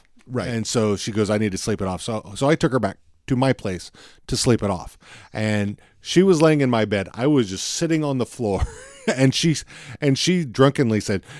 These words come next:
Speaker 2: "You know, you could totally take advantage of me right now." And, and I'm like, "Yeah, no." <laughs>
Speaker 1: It's funny. I, I think you and I are very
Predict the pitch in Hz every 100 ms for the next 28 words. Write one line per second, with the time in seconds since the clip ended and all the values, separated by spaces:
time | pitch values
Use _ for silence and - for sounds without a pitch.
0 | - 120 120 127 147 - 127 - 139 160
1 | 165 165 - 156 143 135 120 117 113 98
2 | 98 101 98 98 101 95 92 90 110 101
3 | 101 110 135 _ _ _ _ _ 117 110
4 | 104 101 - _ 196 202 196 180 147 120
5 | 101 95 95 98 101 101 110 - - -
6 | - - - - 226 - 233 - 196 180
7 | 135 240 269 - - 196 - - - 143
8 | 147 196 151 185 175 160 139 147 147